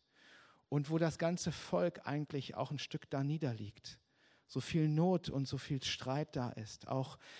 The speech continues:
von, von dem, dass das Volk sich nicht eins ist, was die neuen Gesetzgebungen angeht. Und wo wir nicht wissen, wo das hinführt.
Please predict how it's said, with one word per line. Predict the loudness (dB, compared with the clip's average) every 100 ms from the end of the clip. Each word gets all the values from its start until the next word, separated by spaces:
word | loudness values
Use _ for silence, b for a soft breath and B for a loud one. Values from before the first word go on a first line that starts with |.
| B
von, | 0 4 4 2 -2
von | 0 2
dem, | 2
dass | 0 0
das | -4
Volk | 0 2 2
sich | 0 -4 -2
nicht | -6 -4
eins | -2 -2 -4
ist, | -8 -10 -12 -18 _ _
was | -6
die | 0
neuen | 2 4 2
Gesetzgebungen | -2 -4 -6 -4 -4 -2 -4 -6
angeht. | -6 -6 -6 -10 -10 -16 b b b b b b _
Und | -2 0
wo | 2 2 2
wir | 0
nicht | 0 -4
wissen, | -6 -2 0
wo |
das | 0 0
hinführt. | -2 -2 -4 -8 -8 -10 -14